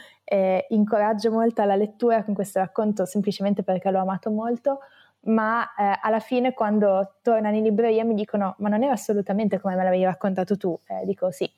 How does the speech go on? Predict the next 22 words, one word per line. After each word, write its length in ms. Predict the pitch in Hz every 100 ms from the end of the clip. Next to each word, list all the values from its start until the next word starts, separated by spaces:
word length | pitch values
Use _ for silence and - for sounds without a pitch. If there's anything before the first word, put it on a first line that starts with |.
| -
<laughs> 140 | -
è 720 | - 240 294 262 254 226 226 220
vero." 320 | 190 185 180 - - - -
Ehm, 600 | - 220 214 214 208 214
è 80 | 214
un 120 | 226
libro 260 | 226 247 277
dove 160 | 240 208
dentro 260 | 214 220
ci 160 | 226 208
sono 240 | - 202
tante 300 | 196 196 208
storie, 800 | - - 226 226 254 277 277 262
è 80 | -
la 140 | 196 185
storia 360 | - 220 208
di 380 | 190 190 185 185
Lulu, 420 | 196 220 220 254
appunto, 580 | 269 190 - 180 196 226
che 160 | - -
è 80 | 175
la 580 | 175 170 170 - -